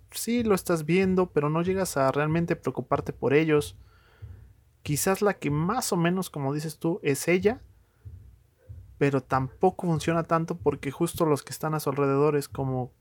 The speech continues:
"Ah, pues sí, medio la estamos buscando, pero, pues no sé, nos van a pedir dinero". Justo los que eran sus trabajadores, que son, ni siquiera te plantea una gran relación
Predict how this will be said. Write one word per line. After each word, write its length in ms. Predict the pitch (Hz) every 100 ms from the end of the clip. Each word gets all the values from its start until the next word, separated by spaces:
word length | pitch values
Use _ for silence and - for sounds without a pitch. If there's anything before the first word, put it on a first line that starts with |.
| _ - -
"Ah, 280 | 208 214 220 _
pues 140 | 147 -
sí, 420 | 196 202 202 202
medio 300 | 180 127 127
la 60 | 123
estamos 340 | - 143 135
buscando, 760 | 127 - 170 175 175 170 160 -
pero, 560 | 127 123 120 120 120 123 - - - _ _
pues 120 | 131
no 120 | 131 123
sé, 460 | 165 175 175 170
nos 160 | 160 151
van 140 | 135
a 60 | 127
pedir 320 | 123 123 120
dinero". 800 | 123 131 165 175 170 156 156 165 - _ _ - - -
Justo 300 | 151 147 160
los 160 | 147 -
que 120 | 135
eran 160 | 135 135
sus 160 | 131 -
trabajadores, 600 | 127 123 143 151 156 -
que 140 | 135
son, 260 | 143 143 - - - _ - - - - _
ni 120 | 165 165
siquiera 300 | 175 240 240
te 120 | 190
plantea 400 | 151 143 180 180
una 260 | 185 180 156
gran 280 | 160 165 170
relación 720 | 165 139 120 - 156 233